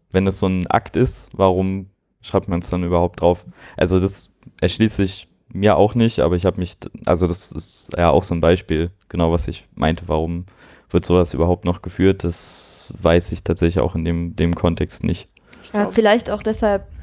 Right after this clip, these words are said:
Speaker 3: weil man ja auch wohl zum Beispiel am Flughafen das Recht hat, irgendwie als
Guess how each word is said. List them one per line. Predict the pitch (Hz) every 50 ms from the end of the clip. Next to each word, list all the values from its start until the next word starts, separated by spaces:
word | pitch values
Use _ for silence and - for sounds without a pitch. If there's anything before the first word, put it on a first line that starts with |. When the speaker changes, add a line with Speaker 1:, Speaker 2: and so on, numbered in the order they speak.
| - - - - -
Speaker 3:
weil | - 185
man | 185 185 185
ja | 190 185 180 180
auch | 180 - -
wohl | 185 185 180 185 185
zum | - 190 190
Beispiel | 185 - - 185
am | - 175
Flughafen | 175 - 214 214 - 185 175 175 175 - 185 180
das | 180 - -
Recht | 185 196 190 - -
hat, | 202 196 - - - -
irgendwie | - 190 190 190 180 180 180 -
als | - 180 180 180 - - - -